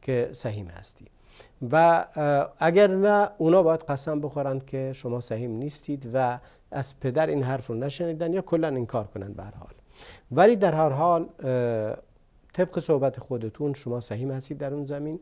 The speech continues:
در اون خونه و سهم شما رو باید بدن. اه، بعد از اینکه سهم شما رو دادند، به تناسب، م، سرمایه‌ای که اونجا گذاشتید،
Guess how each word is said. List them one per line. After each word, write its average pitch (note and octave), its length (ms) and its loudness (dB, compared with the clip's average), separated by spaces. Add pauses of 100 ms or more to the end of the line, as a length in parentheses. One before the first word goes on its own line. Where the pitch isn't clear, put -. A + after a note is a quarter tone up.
(120)
در A#2 140 -2
اون C3 80 0
خونه C#3+ 380 -2 (560)
و B2+ 200 4
سهم B2 300 -4
شما A#2 260 -8
رو A2+ 100 -6
باید G2 280 -12 (100)
بدن. E3+ 360 2 (500)
اه، B2 200 0
بعد D3 460 2
از B2+ 240 -2
اینکه C3 300 -4
سهم A2+ 300 -6
شما A2 280 -8
رو G#2+ 100 -8
دادند، C#3+ 640 -2 (300)
به C3+ 60 -8
تناسب، B2 760 -4 (200)
م، A2+ 200 -8
سرمایه‌ای A2+ 500 -4
که D#3 120 -8
اونجا E3+ 260 0
گذاشتید، D#3+ 640 -4